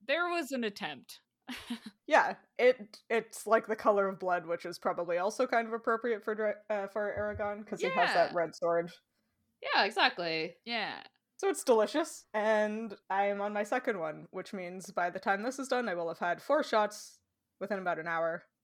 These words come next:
Speaker 2: So
Speaker 1: And I just
Speaker 2: we should
Speaker 1: really
Speaker 2: get
Speaker 1: need to
Speaker 2: going.
Speaker 1: s-, I really need to stress that <laughs> it is, like, four forty-five. <laughs>
Speaker 3: Yeah.
Speaker 2: Yeah.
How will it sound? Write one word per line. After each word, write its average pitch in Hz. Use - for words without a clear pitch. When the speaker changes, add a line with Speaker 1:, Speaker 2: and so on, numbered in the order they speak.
Speaker 2:
So 165
Speaker 1:
And 180
I 185
just 180
Speaker 2:
we 196
should 190
Speaker 1:
really 175
Speaker 2:
get 170
Speaker 1:
need 180
to 247
Speaker 2:
going. 262
Speaker 1:
s-, -
I 196
really 208
need 190
to 190
stress 160
that 160
<laughs> -
it 180
is, -
like, -
four 170
forty-five. 165
<laughs> -
Speaker 3:
Yeah. 190
Speaker 2:
Yeah. 196